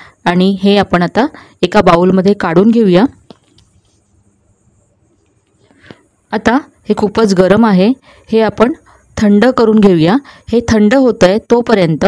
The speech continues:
इथे मी एक मध्यम आकाराचा बटाटा शिजवून घेतलाय, सोलून घेतलाय. आता हा किसून घ्यायचा आहे, तर इथे मी किसणीने किसून घेते. कुस्करून घ्यायचा नाहीये, कुस्करून घेतला तर याचे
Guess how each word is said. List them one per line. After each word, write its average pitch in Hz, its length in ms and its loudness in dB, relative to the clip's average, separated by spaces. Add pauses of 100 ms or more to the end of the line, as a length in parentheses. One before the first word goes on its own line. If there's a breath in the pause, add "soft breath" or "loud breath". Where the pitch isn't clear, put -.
(440 loud breath)
इथे 247 260 2
मी 220 180 2 (540 soft breath)
एक 214 320 -2 (160)
मध्यम 196 360 -2
आकाराचा 233 360 -2
बटाटा 180 460 -2 (600)
शिजवून 208 420 0
घेतलाय, 226 380 0
सोलून 220 360 0
घेतलाय. 185 380 0 (380 loud breath)
आता 208 200 0
हा 262 180 0
किसून 262 340 0
घ्यायचा 185 360 2
आहे, 302 80 0 (260 loud breath)
तर 208 60 4
इथे 220 200 0
मी 262 160 0
किसणीने 226 580 0
किसून 220 320 -2
घेते. 190 320 0 (2000 soft breath)
कुस्करून 254 480 2
घ्यायचा 220 320 0
नाहीये, 202 340 2
कुस्करून 208 440 0
घेतला 202 340 -2
तर 233 60 2
याचे 214 360 0